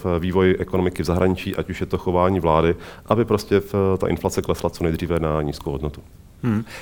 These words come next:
Speaker 2: Vy jste zároveň řekl, že možná se nám povede ta dvoucifer-, respektive ta inflace začínající dvojkou, ale jednociferná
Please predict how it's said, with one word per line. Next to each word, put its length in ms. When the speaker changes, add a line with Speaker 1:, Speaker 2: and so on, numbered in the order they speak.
Speaker 2:
Vy 60
jste 180
zároveň 300
řekl, 260
že 180
možná 480
se 120
nám 160
povede 300
ta 160
dvoucifer-, 680
respektive 480
ta 160
inflace 360
začínající 440
dvojkou, 420
ale 140
jednociferná 760